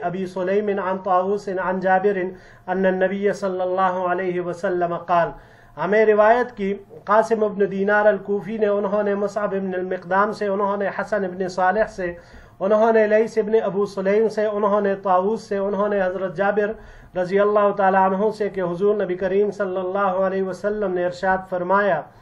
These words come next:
"من کان یؤمن باللہ والیوم الآخر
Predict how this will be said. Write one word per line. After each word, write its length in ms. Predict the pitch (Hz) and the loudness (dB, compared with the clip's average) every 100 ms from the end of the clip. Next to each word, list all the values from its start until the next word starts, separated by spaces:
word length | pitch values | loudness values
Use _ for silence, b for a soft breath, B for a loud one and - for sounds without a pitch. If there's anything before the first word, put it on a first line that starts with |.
| b b - | b b -10
"من 260 | 170 180 185 | -4 -4 0
کان 260 | 208 220 | 0 2
یؤمن 400 | 226 226 208 208 | 2 2 2 0
باللہ 580 | 214 202 202 202 214 196 | 0 0 0 2 4 2
والیوم 460 | 202 196 196 208 208 | 2 2 2 0 0
الآخر 600 | 202 190 185 185 220 | -2 0 0 2 0